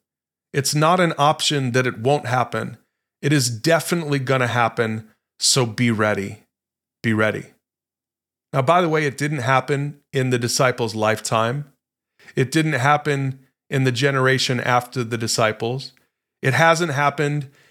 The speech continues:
in the two thousand years since Jesus spoke these words. And so here we are in today's generation, and it may happen in our generation,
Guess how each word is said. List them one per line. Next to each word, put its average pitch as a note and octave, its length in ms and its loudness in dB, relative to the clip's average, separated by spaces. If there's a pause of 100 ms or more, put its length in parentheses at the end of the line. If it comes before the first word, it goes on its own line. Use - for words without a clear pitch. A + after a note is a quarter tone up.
(180)
in C#3 160 0
the C3 80 2
two E3+ 320 2
thousand C#3+ 500 2
years C3 320 0
since C#3 360 0
Jesus B2+ 480 2
spoke B2 380 0
these A#2 220 -2
words. A#2 400 0
And B2 120 0
so B2 120 2
here D3+ 200 4
we E3 180 0
are C3 240 2
in B2+ 100 -4
today's C#3 420 0
generation, A#2+ 840 0 (600)
and E3 120 2
it E3 120 0
may F3 220 2
happen E3+ 360 2
in D#3+ 100 0
our D#3+ 140 2
generation, D3 800 0